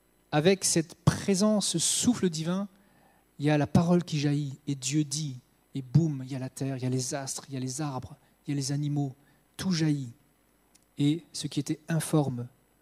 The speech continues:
trouve une forme. Le chaos devient création merveilleuse. Et ça, c'est ce qui se passe quand je lis la Bible. Ça, c'est ce qui se passe, parce que les ingrédients sont les mêmes. L'Esprit de Dieu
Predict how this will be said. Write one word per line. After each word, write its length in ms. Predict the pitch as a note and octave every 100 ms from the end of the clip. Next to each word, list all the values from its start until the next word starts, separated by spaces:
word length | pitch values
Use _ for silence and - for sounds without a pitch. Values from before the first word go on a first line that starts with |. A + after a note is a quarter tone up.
| _ -
trouve 280 | - D#3
une 100 | C3+
forme. 420 | B2+ D3 B2 A#2 B2 _ _ _ _
Le 100 | C3+
chaos 560 | C3+ - D#3 D3 C#3 C3 _ _ _ -
devient 360 | B2+ B2 B2+ A#2+ - _ _ _
création 480 | - - C3 - B2+
merveilleuse. 600 | B2 A#2+ B2 A#2+ A#2 - _ _ _ _ _
Et 60 | D3
ça, 220 | C3 G#3+
c'est 140 | G3+ D#3+
ce 120 | -
qui 100 | C#3+
se 100 | -
passe 480 | - B2+ - - - _ _ _ _
quand 140 | - C#3+
je 100 | C3+
lis 160 | B2+
la 100 | B2
Bible. 300 | A2+ A2+ A2+ - _ _ _ _ _ _ _ _ _ _ _
Ça, 280 | - - G3+
c'est 140 | G3+ D#3+
ce 120 | -
qui 100 | -
se 100 | C#3+
passe, 400 | - A#2+ - -
parce 160 | C#3
que 100 | -
les 220 | F#3+ F3+ F#3
ingrédients 500 | G3+ F3+ E3+ G3 G#3+
sont 180 | - E3
les 80 |
mêmes. 340 | D3 F3 B2+ A2+ - _ _ _ _ _ _ _ _ _ _ _ _ _ _
L'Esprit 420 | C3 D#3 - - F#3
de 80 |
Dieu 300 | D#3+ D3 D3